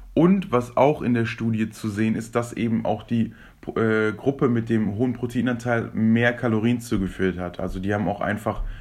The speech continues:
mehr Kalorien zur Verfügung gehabt, womit sie eben Muskeln aufbauen konnten. Ähm, ich, ja, es könnte, wie gesagt, sein, dass es einfach daraus entstanden ist. Aber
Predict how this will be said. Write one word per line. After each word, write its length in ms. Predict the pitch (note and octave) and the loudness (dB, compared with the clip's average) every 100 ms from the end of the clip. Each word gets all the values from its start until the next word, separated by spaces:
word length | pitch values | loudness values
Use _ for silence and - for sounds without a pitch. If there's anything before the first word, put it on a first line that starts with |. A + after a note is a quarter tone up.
| - | -8
mehr 280 | - A2 A2+ | 0 2 2
Kalorien 380 | A#2 G#2+ G#2+ A#2+ | 2 0 2 0
zur 180 | G#2+ G#2+ | -2 -2
Verfügung 240 | B2+ C3+ | 0 0
gehabt, 200 | B2 A#2 | 0 0
womit 240 | G#2+ A2 A2 | 0 0 -2
sie 120 | E2 | -2
eben 140 | G#2+ | -2
Muskeln 340 | A2 A2+ A2 F#2+ | -2 -2 -2 -2
aufbauen 500 | G2+ B2 B2+ B2 A#2+ | -2 -2 -2 -2 -2
konnten. 500 | C3+ B2+ A#2 C3 C3 - - - - - | -2 -2 -2 -4 -6 -18 -20 -20 -16 -6
Ähm, 400 | G#2 G#2 G#2 - - - - - | -2 -2 -2 -6 -12 -16 -18 -4
ich, 320 | G#2+ - - _ _ - - | -4 -4 -14 _ _ -18 -2
ja, 400 | G#2 A2 G2+ - - - | 4 4 4 -2 -14 -2
es 160 | A#2 A#2 | -2 2
könnte, 480 | D3 D#3+ D#3 B2 G#2+ | 2 4 4 2 2
wie 80 | B2 | 0
gesagt, 480 | A2+ B2 A#2+ - - _ | 2 2 0 -10 -20 _
sein, 440 | - G2 A2 A2+ A2+ | -10 0 4 4 4
dass 160 | A2 | 0
es 100 | G#2 | -2
einfach 320 | D2+ G#2+ G2+ F#2+ | 0 0 -2 0
daraus 380 | A2 A#2 A#2+ | 2 2 0
entstanden 520 | G2 A2 - A2 F#2 A2 | -2 -4 0 0 0 0
ist. 240 | A2+ - - - - - _ - | -2 -8 -20 -20 -20 -20 _ 2
Aber 560 | A2 A#2 A#2+ A2+ A2+ | 4 6 6 4 4